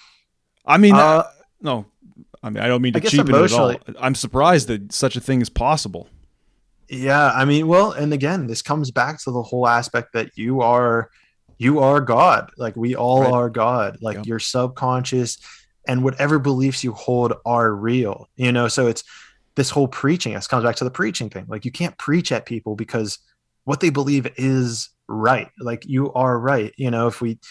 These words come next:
Speaker 2: if you believe that you have to have the vaccine to be good with the whole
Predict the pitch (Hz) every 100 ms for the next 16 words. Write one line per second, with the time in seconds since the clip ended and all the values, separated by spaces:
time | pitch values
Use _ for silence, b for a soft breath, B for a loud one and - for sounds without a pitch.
0 | B B B - 135 135 139 139 127 143
1 | 143 127 - 220 - 127 135 131 127 127
2 | - 143 135 120 113 117 120 117 113 117
3 | 113 117 117